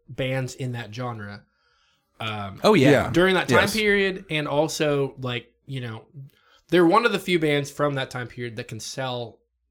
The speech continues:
Speaker 1: maybe not sell out an arena, but be able to play at an arena.
Speaker 2: Two people come to mind.
Speaker 1: Uh, My Chemical Romance and Panic at the Disco.
Speaker 3: Yeah.
Speaker 2: Yes.
Speaker 1: Which, Fall Out Boy,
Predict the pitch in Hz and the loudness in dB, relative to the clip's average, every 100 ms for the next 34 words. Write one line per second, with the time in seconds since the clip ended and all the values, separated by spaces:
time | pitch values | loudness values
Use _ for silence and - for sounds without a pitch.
0 | _ 170 165 143 - 127 120 156 165 170 | _ 0 0 -2 -4 -4 -2 0 0 0
1 | 175 170 135 135 143 156 170 156 - 147 | 0 -2 -2 -4 -4 -2 0 -2 -4 -6
2 | 131 135 _ _ _ _ _ _ - 135 | -6 -6 _ _ _ _ _ _ -4 -4
3 | 120 107 107 113 95 - - 220 208 170 | -4 -6 -8 -8 -12 -4 4 4 4 0
4 | 135 131 120 101 80 55 - - _ _ | 0 0 -2 -2 -6 -12 -16 -20 _ _
5 | _ _ _ _ 135 127 117 127 147 156 | _ _ _ _ -8 -6 -2 -2 0 -2
6 | 143 135 135 131 131 131 120 110 123 110 | -2 -4 -4 -2 -4 -4 -8 -10 -10 -10
7 | 107 104 - 98 101 - 95 82 - _ | -12 -14 -12 -12 -14 -12 -6 -6 -6 _
8 | - 127 - - - - 143 139 139 - | -8 -6 -6 -12 -20 -2 2 2 0 -10
9 | - _ _ _ _ _ _ _ _ _ | -12 _ _ _ _ _ _ _ _ _
10 | - 165 226 202 202 196 190 | -2 0 2 2 4 4 0